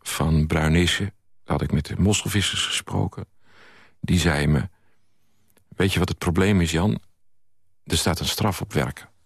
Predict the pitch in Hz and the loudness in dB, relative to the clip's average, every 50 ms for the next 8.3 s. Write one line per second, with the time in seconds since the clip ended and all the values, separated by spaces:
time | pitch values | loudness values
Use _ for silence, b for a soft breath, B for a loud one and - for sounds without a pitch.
0 | _ _ - - - - - - - - - - - - - - - - - - | _ _ -4 -4 -2 -2 -4 -8 -18 -18 -16 -10 -6 -4 -2 -2 -4 -4 -6 -6
1 | - - 64 71 73 - 78 78 76 - - - _ _ - - - 76 76 - | -4 -4 -4 -2 -2 -2 0 0 -2 -2 -6 -14 _ _ -6 -2 -2 0 0 0
2 | - - 78 80 78 78 76 - - - 73 69 - - _ - - - 87 85 | 0 0 0 2 2 2 0 0 -2 -2 -2 -4 -4 -8 _ -6 -2 0 2 2
3 | 78 73 - 76 80 78 - 78 - - 80 76 76 - 78 76 73 80 76 71 | 2 2 2 0 0 0 0 0 0 0 0 0 0 0 0 0 2 2 2 0
4 | 73 73 B B B B B B B - - - 92 87 82 80 78 - - 69 | 0 -2 B B B B B B B -2 0 2 2 2 2 0 0 0 0 0
5 | 78 78 76 73 76 71 67 - - 90 85 76 - - - 78 73 73 73 71 | 2 2 2 2 2 0 0 0 2 2 2 2 0 0 -2 -2 -2 -2 -2 -4
6 | - B B B B B B B B B B B - 73 - 90 82 78 - - | -4 B B B B B B B B B B B 0 2 4 4 4 2 0 -2
7 | - - 82 - 80 76 73 - 78 - - 76 76 76 76 82 - 78 76 73 | -4 -4 -2 -2 -2 -2 0 -2 -2 -2 0 0 0 0 0 -2 0 0 0 0
8 | 71 - - - - | 0 -2 -4 -6 -8